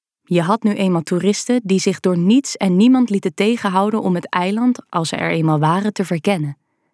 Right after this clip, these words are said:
Ze rilde. Zelf verlangde ze hevig naar een warme avond bij de open haard met een goed boek in haar handen. "Wat een aparte jurk heb je aan," zei de vrouw terwijl ze haar kritisch opnam.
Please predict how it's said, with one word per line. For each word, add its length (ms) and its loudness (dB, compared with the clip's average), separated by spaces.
Ze 160 -2
rilde. 540 -2
Zelf 400 0
verlangde 440 -2
ze 100 -2
hevig 480 0
naar 140 -2
een 120 0
warme 360 0
avond 440 -2
bij 140 -4
de 120 -8
open 240 0
haard 360 -4
met 120 -6
een 80 -4
goed 280 -2
boek 220 -2
in 100 0
haar 140 -2
handen. 340 -2
"Wat 280 -2
een 100 -2
aparte 460 -4
jurk 260 2
heb 140 -2
je 140 -4
aan," 300 0
zei 180 -2
de 80 0
vrouw 340 -2
terwijl 320 -2
ze 80 -2
haar 160 -2
kritisch 420 -6
opnam. 400 -2